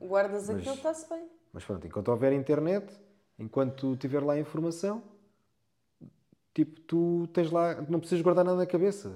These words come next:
Speaker 1: Ou seja, se de hoje, de hoje para amanhã fores perguntar a mesma coisa àquela pessoa, ela, tipo, se for preciso, já não se lembra. Já não sabe. Tipo, é aquela co-, estás a ver aquela história da, da memória,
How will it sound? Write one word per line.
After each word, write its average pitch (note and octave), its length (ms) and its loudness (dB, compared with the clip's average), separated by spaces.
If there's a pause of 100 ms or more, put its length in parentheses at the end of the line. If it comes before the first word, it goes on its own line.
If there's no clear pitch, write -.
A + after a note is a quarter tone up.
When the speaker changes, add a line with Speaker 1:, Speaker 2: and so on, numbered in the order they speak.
Speaker 1:
Ou G2+ 60 -14
seja, A2 340 -6 (180)
se - 220 -20 (140)
de B2 160 2
hoje, C#3+ 180 2 (320)
de C3+ 80 -2
hoje C3+ 80 -4
para D3+ 80 4
amanhã D#3 260 4
fores C#3 220 0
perguntar C#3+ 320 2
a - 20 2
mesma C3+ 260 -2
coisa C3+ 200 -4
àquela C#3+ 240 0
pessoa, E3 280 -2
ela, E3+ 180 0
tipo, E3+ 260 -10
se - 60 -20
for E3+ 80 -4
preciso, E3 200 -8
já E3+ 100 -2
não E3+ 80 -6
se E3 140 -12
lembra. D#3+ 240 -6 (480)
Já C3 140 -4
não C3+ 80 0
sabe. C3 320 -2 (640)
Tipo, A2 360 -6
é A#2+ 140 2
aquela A#2+ 300 2
co-, A#2+ 160 -4
estás B2 280 -4
a - 20 -2
ver C3+ 80 4
aquela C3 220 2
história B2+ 360 2
da, A2 460 0 (640)
da B2 180 4
memória, A#2+ 800 6